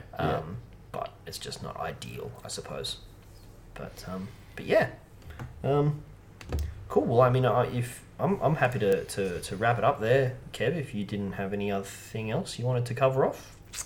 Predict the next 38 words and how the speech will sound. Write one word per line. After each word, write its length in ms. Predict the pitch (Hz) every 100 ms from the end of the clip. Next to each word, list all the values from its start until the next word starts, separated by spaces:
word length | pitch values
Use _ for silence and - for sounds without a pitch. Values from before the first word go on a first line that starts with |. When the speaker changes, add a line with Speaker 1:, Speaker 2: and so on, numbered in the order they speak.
| - -
Speaker 1:
Um, 680 | 139 143 143 147 151 147 -
you 140 | 131 139
know 120 | 143
what? 160 | 147
There 140 | 127 127
usually 400 | 117 123 127 127
is, 280 | 107 127 131
and 100 | -
I'll 140 | 107 98
forget 340 | 110 98 98
it, 180 | 120 -
and 80 | 113
I'll, 260 | 98 95 98
I'll 200 | 98 98
remember 320 | 98 95 104
it 80 | 95
later. 340 | 95 - 104
So, 400 | - - 101 98
uh, 380 | 101 98 98 95
we've 160 | 101 101
always 240 | 101 95
got, 280 | 95 104 98 - -
uh, 420 | 107 98 98 95 92
in 60 |
a 20 | 98
few 200 | - 98
weeks 320 | 98 - -
we 120 | 98
can 200 | 95 95 - - - - - 135 -
talk 240 | 127 131
about 220 | 127 139 135
it 20 |
more. 260 | 131 147
I 100 | 160
guess 200 | 151 147
we'll 120 | 143 131
just, 220 | 127 -
uh, 220 | 117 110